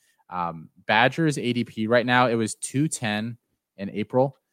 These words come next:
um, and it's two thirty-nine overall, and he has stayed pretty consistent, um, between the months. You know, he's, he's going in that range, um, most of the time.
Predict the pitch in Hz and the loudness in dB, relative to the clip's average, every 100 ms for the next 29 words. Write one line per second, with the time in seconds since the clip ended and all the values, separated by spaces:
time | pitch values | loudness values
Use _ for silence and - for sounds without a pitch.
0 | _ _ _ 98 92 87 90 - 98 98 | _ _ _ -2 0 0 -4 -8 -6 -4
1 | 95 92 - - - 131 143 - 127 123 | -2 -4 -6 -8 2 2 2 2 4 4
2 | 123 107 101 104 110 117 104 101 101 92 | 4 2 2 4 2 0 -2 -2 0 4
3 | 95 104 98 92 85 117 131 120 - 117 | 8 8 6 0 -8 -2 0 0 -2 0
4 | 110 98 - - 110 117 117 - 95 - | 0 -2 -10 -4 -2 -2 -2 -6 -6 -6
5 | - 104 - 117 107 - - _ _ _ | -4 -4 -2 -2 -2 -4 -10 _ _ _
6 | _ _ - 90 87 87 87 92 - 98 | _ _ -8 -4 -2 -4 -6 -6 -4 -2
7 | 90 92 95 - 95 90 95 92 113 _ | 0 0 0 -2 -6 -4 -6 -8 -12 _
8 | 104 - 98 92 90 104 - - 107 101 | -14 -6 -4 -4 -6 -10 -16 -4 0 2
9 | 101 92 92 92 90 - - _ _ - | 2 0 -4 -4 -6 -8 -16 _ _ -20
10 | 82 82 92 _ 107 101 98 87 - 107 | -20 -20 -20 _ -4 -4 -4 -12 -2 0
11 | 110 113 | 2 0